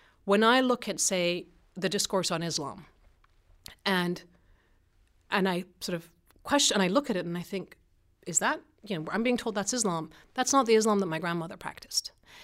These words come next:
And then I talk to my colleagues in Pakistan and Egypt and, and so forth, and you,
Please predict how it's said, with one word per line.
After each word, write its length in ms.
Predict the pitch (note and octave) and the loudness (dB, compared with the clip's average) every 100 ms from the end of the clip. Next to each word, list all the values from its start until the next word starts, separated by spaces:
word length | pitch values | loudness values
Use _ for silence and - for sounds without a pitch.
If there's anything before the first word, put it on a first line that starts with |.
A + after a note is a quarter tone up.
| - - | 0 6
And 120 | A3 | 8
then 80 | B3 | 8
I 80 | |
talk 220 | A#3 A3 - | 6 2 0
to 80 | G3 | -2
my 100 | F3+ | 0
colleagues 480 | - D4 A3+ D#3+ - | 4 4 4 2 -4
in 100 | F3+ | -4
Pakistan 520 | A3+ A3+ - F#3 E3 | -4 -2 -4 -2 -4
and 300 | D#3+ D#3 D#3 - | -4 -4 -6 -6
Egypt 380 | A#3 G3+ E3+ - | -4 -2 -4 -6
and, 120 | E3 - | -8 -6
and 100 | E3 | -6
so 140 | E3+ | -6
forth, 220 | - D#3 | -6 -6
and 140 | E3 E3+ | -4 -4
you, 140 | E3+ | -6